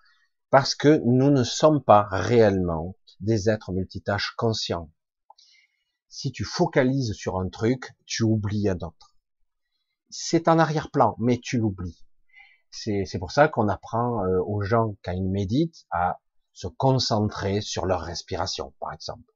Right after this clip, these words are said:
Se concentrer sur le relâchement musculaire. Parce que tu braques ton attention là-dessus, et à un moment donné, ce qui est bien,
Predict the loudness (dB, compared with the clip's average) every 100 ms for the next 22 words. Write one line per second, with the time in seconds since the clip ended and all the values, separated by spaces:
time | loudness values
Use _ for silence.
0 | _ -20 -12 -8 -6 -2 -2 0 -2 -2
1 | -2 -4 -4 -4 -2 -2 0 0 0 -2
2 | -2 -2 -2 -8 -8 -8 -8 _ -20 -14
3 | -4 -2 -2 -2 -2 4 4 4 0 -4
4 | -2 -4 -6 -6 -6 -6 -10 _ -8 -2
5 | -2 -2 -8 -6 -6 -10 -18 -8 -6 -2
6 | -2 -2 -2 -4 -6 -10 -12 0 2 2